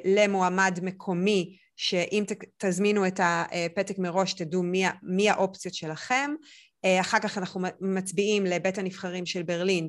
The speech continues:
פתק אחד למפלגה, שהמנצחת מביניהן גם תעמיד את ראשת או את ראש העיר, אה, ופתק אחד לנציג מקומי שלנו, אה, מה-, מהוולקרייס שלנו, ממעגל הבחירה שלנו, שיש שבעים ושמונה כאלה בברלין, אז צריך לבדוק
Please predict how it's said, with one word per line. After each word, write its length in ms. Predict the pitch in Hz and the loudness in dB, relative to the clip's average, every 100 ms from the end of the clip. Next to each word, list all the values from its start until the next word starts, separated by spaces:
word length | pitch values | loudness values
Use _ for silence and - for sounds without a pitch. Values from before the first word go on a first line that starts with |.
| 165 | -2
פתק 280 | 202 196 190 | -2 -2 -8
אחד 360 | - 196 170 147 | -4 0 0 0
למפלגה, 880 | 180 180 175 170 - 160 156 214 277 285 - _ - | -2 0 -4 -8 -10 -8 2 4 4 -2 -18 _ -6
שהמנצחת 880 | - 175 175 170 - 214 196 190 185 | -2 0 -2 -4 2 2 2 -2 -4
מביניהן 640 | 170 170 165 165 175 165 160 _ _ - | -4 -2 -2 -2 -2 -2 -6 _ _ -4
גם 200 | 185 175 | -2 0
תעמיד 380 | 180 165 175 170 | -2 -2 -2 -4
את 100 | 170 | -6
ראשת 400 | 160 156 185 165 - | -6 -4 -2 -4 -6
או 120 | 165 156 | -6 -6
את 160 | 156 - | -8 -14
ראש 300 | 156 160 - | -10 -8 -8
העיר, 360 | - 226 330 359 - - - _ - | -4 -2 -2 -4 -10 -20 -20 _ -2
אה, 160 | 175 175 | 0 0
ופתק 400 | 196 190 226 247 | -2 2 0 0
אחד 280 | 185 - 233 | -4 2 2
לנציג 520 | 202 175 170 202 185 - | 2 -6 -8 -6 -6 -8
מקומי 560 | 185 185 - 180 196 277 | -6 -6 -6 -4 -2 -2
שלנו, 580 | - 269 262 262 269 285 285 _ _ - | -2 -2 -2 -2 -4 -8 -12 _ _ -6
אה, 400 | 180 170 170 165 | -4 -2 -2 -4
מה-, 600 | 170 165 160 160 160 156 160 | -4 -4 -2 -4 -6 -6 -8
מהוולקרייס 720 | 175 160 165 214 - 269 269 | -4 0 4 4 4 0 0
שלנו, 360 | - 247 247 247 | -2 -2 -2 -2
ממעגל 420 | 190 165 165 170 | -2 -2 0 0
הבחירה 380 | 180 - 175 190 | -2 -4 -2 -2
שלנו, 360 | 233 214 214 | 0 -4 -4
שיש 1040 | 208 180 165 160 160 - 160 156 160 175 - | -4 -4 -4 -4 -6 -8 -6 -4 -4 -4 -4
שבעים 240 | 170 175 | -4 -4
ושמונה 360 | 165 160 160 170 | -6 -8 -6 -6
כאלה 280 | 165 156 | -4 -2
בברלין, 440 | 151 151 147 180 247 | -2 -4 -4 -4 -4
אז 140 | 185 | -6
צריך 260 | - 147 - | -10 -12 -12
לבדוק 440 | 147 147 175 175 | -14 -6 -6 -6